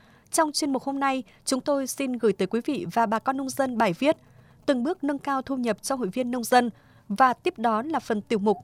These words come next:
Chính sách với nhà nông. Chuyên mục do phóng viên Hồng Thương thực hiện. Sau đây là nội dung chi tiết.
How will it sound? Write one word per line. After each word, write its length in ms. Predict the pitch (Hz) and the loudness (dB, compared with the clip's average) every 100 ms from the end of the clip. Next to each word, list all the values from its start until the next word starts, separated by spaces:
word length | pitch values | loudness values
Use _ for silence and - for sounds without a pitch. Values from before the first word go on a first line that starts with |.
| - - | -10 -8
Chính 200 | - 233 | -2 -2
sách 340 | 208 320 - - | 0 -4 -2 0
với 160 | 202 | 0
nhà 140 | 240 254 | 0 0
nông. 240 | 220 233 - - - - | 2 2 -4 -16 -20 -2
Chuyên 180 | 320 285 | 0 0
mục 140 | 247 | -2
do 160 | - 262 | -2 -2
phóng 180 | 240 233 | -2 -4
viên 200 | 262 247 | -6 -2
Hồng 180 | 220 190 | -4 0
Thương 220 | 247 226 | -2 0
thực 140 | 220 | 2
hiện. 160 | 226 208 - _ _ | 4 2 0 _ _
Sau 180 | - 302 | 4 4
đây 220 | 277 269 | 4 -2
là 180 | 247 220 | 0 0
nội 120 | 190 | -2
dung 240 | - 233 202 | -2 -2 -2
chi 140 | 214 | 0
tiết. 200 | 240 | 2